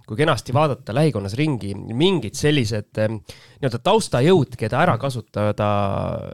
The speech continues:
just, kui see kinnisvara huvi pakub, et kellegi, äh, ma ei tea, lehma lellepoeg on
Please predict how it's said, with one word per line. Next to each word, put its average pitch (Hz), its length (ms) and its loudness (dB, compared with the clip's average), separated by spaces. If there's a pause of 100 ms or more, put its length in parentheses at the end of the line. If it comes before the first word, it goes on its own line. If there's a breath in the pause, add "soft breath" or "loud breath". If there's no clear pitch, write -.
(160)
just, 123 240 -2
kui 107 160 -4
see 107 380 2 (100)
kinnisvara 107 540 2 (500)
huvi 170 240 4
pakub, 139 400 0
et - 300 -10 (340 soft breath)
kellegi, 127 480 2
äh, 117 540 4
ma 104 260 -4
ei 110 80 -2
tea, 110 160 2
lehma 156 240 2
lellepoeg 120 560 2
on 127 80 0